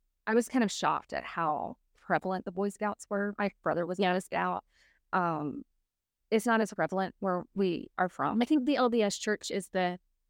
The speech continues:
Speaker 2: highest donor to the Boy Scouts of America. Now they've moved away with
Speaker 1: I was about to say there was, there were some, like,
Speaker 2: shit
Speaker 1: shifting.
Speaker 2: settlement, but they had to pay quite a bit of money in the sum to themselves.
Speaker 1: Right.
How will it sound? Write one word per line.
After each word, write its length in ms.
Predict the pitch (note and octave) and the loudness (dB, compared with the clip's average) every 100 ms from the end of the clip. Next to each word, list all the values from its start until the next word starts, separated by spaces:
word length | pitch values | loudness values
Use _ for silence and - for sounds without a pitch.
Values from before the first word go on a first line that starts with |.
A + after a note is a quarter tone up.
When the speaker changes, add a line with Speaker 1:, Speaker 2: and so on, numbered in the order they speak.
| _ | _
Speaker 2:
highest 680 | - - G3+ G3+ - - - _ _ _ _ - | -10 -4 -2 -2 -4 -12 -16 _ _ _ _ -4
donor 360 | F#3 F3 E3+ | -2 -2 -4
to 180 | - F#3+ | -6 -8
the 160 | F#3 - _ | -8 -8 _
Boy 140 | F#3+ F3+ | -6 -6
Scouts 360 | - - - | -6 -16 -14
of 60 | F3+ | -8
America. 420 | E3+ E3 - - | -6 -6 -8 -8
Now 140 | F#3 G#3 | -4 0
they've 180 | G#3 | 0
moved 260 | G#3+ A#3+ G3+ | 2 2 2
away 300 | G3+ G3+ F#3+ | 0 0 0
with 120 | F#3 - | 0 2
Speaker 1:
I 80 | |
was 120 | A3+ G#3 | 2 2
about 140 | F#3+ | -2
to 60 | F#3+ | 0
say 140 | F#3+ | 0
there 160 | G3+ F#3+ | 0 -2
was, 180 | G#3+ | -4
there 180 | - A3 | -4 -2
were 120 | G3 | -2
some, 260 | G3+ G#3+ F#3+ | -4 -4 -2
like, 280 | F3 - - - _ | 0 -2 -8 -20 _
Speaker 2:
shit 240 | - A3+ G3 | -4 -2 -2
Speaker 1:
shifting. 160 | G3 | 0
Speaker 2:
settlement, 500 | A3+ G#3 F#3+ E3+ E3+ - | 2 2 0 -2 -2 -2
but 140 | A#3 | 2
they 120 | C4+ | 4
had 200 | C#4+ D4 | 4 2
to 160 | C4 B3 - - | 0 -2 -6 0
pay 180 | B3+ | 0
quite 320 | G#3+ - A3+ G#3+ | 2 2 2 2
a 40 | |
bit 160 | G#3+ G3+ | 0 -2
of 100 | F#3 | -2
money 360 | F#3+ F#3 E3+ - | -4 -4 -6 -14
in 60 | _ | _
the 60 | - | -10
sum 180 | F#3+ - _ | -8 -10 _
to 80 | - _ | -20 _
themselves. 520 | - - - - - - G#3 | -18 -12 -12 -12 -14 -10 0
Speaker 1:
Right. 260 | F3+ - | 0 0